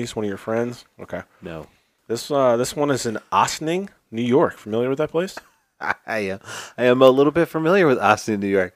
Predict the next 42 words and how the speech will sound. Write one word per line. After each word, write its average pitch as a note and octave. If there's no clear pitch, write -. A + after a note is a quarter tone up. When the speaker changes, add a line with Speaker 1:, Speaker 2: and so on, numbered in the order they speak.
Speaker 1:
Okay. A2
Speaker 2:
A C3+
lot G2
of G#2+
crazy G2+
news G2
and D#2
a G#2+
lot B2
of C3+
Speaker 1:
Yeah. G2+
Speaker 2:
bonehead, B2+
a -
lot A2+
of G#2+
boneheads F#2+
in, D#2+
Speaker 1:
In G#2
Speaker 2:
uh, G#2
Speaker 1:
Ossining? A#2
Speaker 2:
Ossining, D#2+
yeah. E2
Speaker 1:
All G#2
right. C3
Well, G#2
Ossining, C3+
New F#3+
York. A#2
Uh, G#2
police -
were A#2+
called A2+
to G#2+
a G2
mini A2
mart. F2
I'm -
sure F#2+
you've F#2
probably F#2
frequented D#2+
it. F#2+